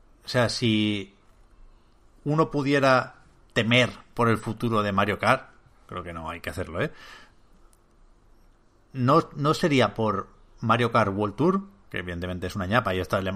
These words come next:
esta semana leíamos, ¿eh? Que Nintendo igual da un, un, un pasito para atrás con lo de los móviles. Pero creo que el, que el, que el,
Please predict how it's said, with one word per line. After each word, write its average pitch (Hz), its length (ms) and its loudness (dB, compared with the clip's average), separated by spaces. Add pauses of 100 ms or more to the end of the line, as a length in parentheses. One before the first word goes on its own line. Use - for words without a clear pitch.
(120)
esta 107 200 -6
semana 110 240 2
leíamos, 107 420 0
¿eh? 139 100 -2
Que 117 100 -4
Nintendo 107 400 -4
igual 107 340 0
da 101 480 0
un, 101 320 -10
un, 110 280 -8
un 127 160 -12
pasito 110 320 -4
para 101 80 0
atrás 113 320 -2 (100)
con 110 160 -6
lo 110 80 0
de 107 80 0
los 95 120 -2
móviles. 135 380 -6 (760)
Pero 113 520 2 (120)
creo 143 160 2
que 156 80 4
el, 135 140 0
que 127 100 0
el, 113 220 -2
que 104 160 -4
el, 95 600 -4